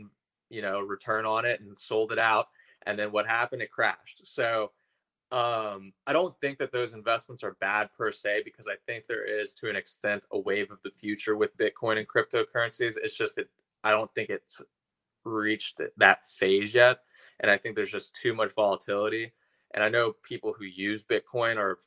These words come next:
very much against regulation, but there's a reason why they're against regulation. It's because of the fact that they're able to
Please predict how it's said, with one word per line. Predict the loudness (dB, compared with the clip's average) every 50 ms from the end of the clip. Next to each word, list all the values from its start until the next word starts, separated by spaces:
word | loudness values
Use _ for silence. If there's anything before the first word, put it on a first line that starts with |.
| _ -20
very | -2 2 2 4 4 2
much | 0 -2 -6 -6 -6 -10
against | -8 -8 -8 -8 -10 -8 -4
regulation, | -4 -4 -2 -4 -4 -4 -4 -6 -6 -8 -12 -12 -12
but | -12 -14 -14 _ _ _ _ _ _ _ _ _
there's | -4 -4 -4 -2
a | -2
reason | -4 -4 -4 -6 0
why | 2 2 4 4 2
they're | 2 2 -2
against | -2 -4 -8 -12 -8
regulation. | -6 -6 -6 -4 -4 -6 -6 -6 -8 -8 -12
It's | -14 -12 _
because | -16 0 2 2 2
of | 2 -2
the | -2
fact | 2 4 6 6 4 4
that | 0 -10 -4
they're | 0 2 4
able | 4 4 2 0 -2 -6
to | -8 -12